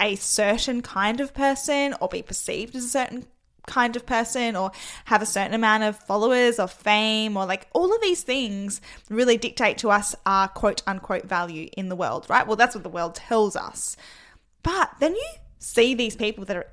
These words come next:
in those positions and they are not happy. They do not feel good enough.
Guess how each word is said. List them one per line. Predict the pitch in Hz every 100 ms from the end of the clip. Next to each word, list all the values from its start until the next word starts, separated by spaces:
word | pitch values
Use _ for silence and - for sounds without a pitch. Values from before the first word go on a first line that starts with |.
| -
in | 302 330
those | 277 247
positions | 220 226 - 190 170 175 - - _ _
and | 233 240
they | 233 277
are | 302 302
not | 277 233
happy. | 208 208 208 185
They | 196 226 277 247
do | 214 226 214
not | 202 -
feel | - 190
good | 185 185
enough. | 185 165 202 208 -